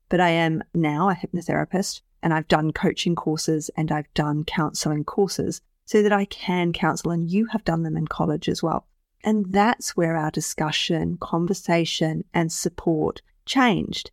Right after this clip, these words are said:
And so we started supporting her mental health. We needed those ongoing support discussions as she went through the problems. Her daughter had issues. So we went through those problems as she was supporting her daughter. Now her daughter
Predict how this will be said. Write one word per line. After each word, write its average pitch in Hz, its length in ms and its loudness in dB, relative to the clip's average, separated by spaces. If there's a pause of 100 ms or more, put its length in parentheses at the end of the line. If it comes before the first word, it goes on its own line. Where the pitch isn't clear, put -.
(140)
And 202 120 2
so 214 180 4
we 214 120 0
started 185 360 0
supporting 165 580 -2
her 160 140 -2
mental 160 340 -2
health. 170 320 -2 (340)
We 202 220 2
needed 185 720 2
those 160 200 0 (120)
ongoing 165 800 0 (240)
support - 720 -2
discussions - 720 0 (100)
as 185 140 2
she - 200 0
went 170 240 -2
through - 180 -2
the 170 80 -2
problems. 156 420 -4 (220)
Her 185 100 2
daughter 165 400 0
had 156 220 2
issues. - 400 -4
So - 200 -2
we 196 120 2
went 190 260 0
through 185 200 2
those 156 300 0
problems 151 500 -2 (220)
as 185 140 2
she - 220 2
was 165 160 0
supporting - 540 -4
her 156 180 0
daughter. - 480 -4 (380)
Now 202 180 4
her 247 100 4
daughter 170 460 0